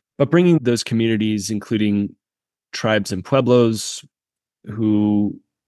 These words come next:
are facing the climate crisis and historically had beavers in their watersheds, restoration groups whose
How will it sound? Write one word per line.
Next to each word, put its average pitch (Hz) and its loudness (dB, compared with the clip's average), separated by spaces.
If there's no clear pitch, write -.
are 98 -8
facing 104 0
the 95 -2
climate 101 -2
crisis 101 -2
and 95 -8
historically 98 -2
had 98 -4
beavers 98 0
in 90 -6
their 95 0
watersheds, 95 -2
restoration 107 2
groups 101 0
whose - -4